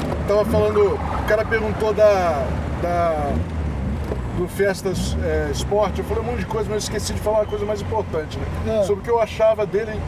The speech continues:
Speaker 1: é, é, do comportamento dele. Era um carrinho que andava bem, além de andar
Speaker 2: É.
Speaker 1: bem e tal.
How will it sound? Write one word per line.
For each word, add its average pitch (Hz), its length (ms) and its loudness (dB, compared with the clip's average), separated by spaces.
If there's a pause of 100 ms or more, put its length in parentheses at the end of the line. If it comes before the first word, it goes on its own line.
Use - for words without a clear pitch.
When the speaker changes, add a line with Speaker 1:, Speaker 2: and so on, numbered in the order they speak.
(220)
Speaker 1:
é, 202 40 0
é, 196 360 0
do 180 80 -8
comportamento 208 680 0
dele. 196 180 2
Era 190 80 -2
um 185 40 -4
carrinho 196 320 0
que 214 80 -2
andava 196 340 2
bem, 196 200 -2
além 175 200 0
de 170 80 -2
andar 165 200 0
Speaker 2:
É. 196 120 6
Speaker 1:
bem - 140 2
e 160 40 -6
tal. - 200 2